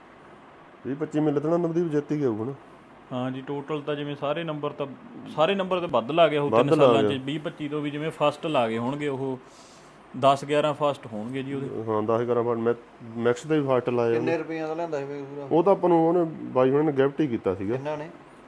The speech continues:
Speaker 1: ਜੀਤ ਬਾਈ ਨੇ, ਕਕਰਾਲੀ ਵਾਲੇ ਨੇ।
Speaker 3: ਠੀਕ, ਉਹਦੇ ਮਾਂ ਪਿਓ ਕਿਹੜੇ ਸੀਗੇ ਉਹਦੇ?
Speaker 1: ਮਾਂ ਉਹਦੀ ਸੀਗੀ ਵਿਕਟੋਰੀਆ।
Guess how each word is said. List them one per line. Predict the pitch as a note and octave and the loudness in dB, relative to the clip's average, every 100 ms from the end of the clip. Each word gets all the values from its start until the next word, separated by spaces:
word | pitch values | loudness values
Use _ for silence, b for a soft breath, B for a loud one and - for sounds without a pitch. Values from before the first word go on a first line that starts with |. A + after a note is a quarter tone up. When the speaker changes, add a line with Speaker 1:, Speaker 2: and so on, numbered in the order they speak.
| - | -6
Speaker 1:
ਜੀਤ | A2+ B2 B2 | -2 2 4
ਬਾਈ | B2 A#2+ | 6 4
ਨੇ, | A#2 | 0
ਕਕਰਾਲੀ | A2+ A2+ G#2+ A2 | 0 0 0 2
ਵਾਲੇ | A2 A2 | 2 2
ਨੇ। | C#3+ - - | -2 -6 -18
Speaker 3:
ਠੀਕ, | C3+ C#3+ | -14 -8
ਉਹਦੇ | D#3+ E3+ | -6 -4
ਮਾਂ | C#3+ C#3 | -2 -2
ਪਿਓ | C3+ C3+ C3+ C3 | -2 -6 -6 -8
ਕਿਹੜੇ | C3+ C#3+ | -8 -8
ਸੀਗੇ | C3+ D3 | -10 -12
ਉਹਦੇ? | C#3+ C#3+ - | -14 -14 -4
Speaker 1:
ਮਾਂ | A2+ A#2 C3+ | 2 4 6
ਉਹਦੀ | D3+ D#3 D#3 | 4 2 0
ਸੀਗੀ | D3+ D#3 D3+ D3 | 0 0 0 0
ਵਿਕਟੋਰੀਆ। | A2+ G#2+ G#2 G#2+ B2 C3+ | -2 -6 -2 0 2 0